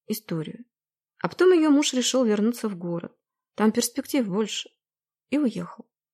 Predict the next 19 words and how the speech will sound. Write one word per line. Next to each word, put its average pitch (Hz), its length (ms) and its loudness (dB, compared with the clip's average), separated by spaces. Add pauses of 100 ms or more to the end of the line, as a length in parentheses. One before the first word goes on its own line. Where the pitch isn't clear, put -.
(480)
А 226 120 4
она 370 160 4
осталась, 240 560 -4 (280)
привыкла 269 360 2
к - 60 -4
школе, 240 400 2
к 240 100 -20
ученикам. 208 760 -4 (380)
Да 226 140 4
и 294 60 8
жаль 311 200 4
было 254 200 4
бросать 233 440 0
дом. 185 280 -2 (640)
Такой 208 300 0
вот 277 140 -2
финт 233 220 0
судьбы. 180 520 -8 (300)
Бывает. 214 540 0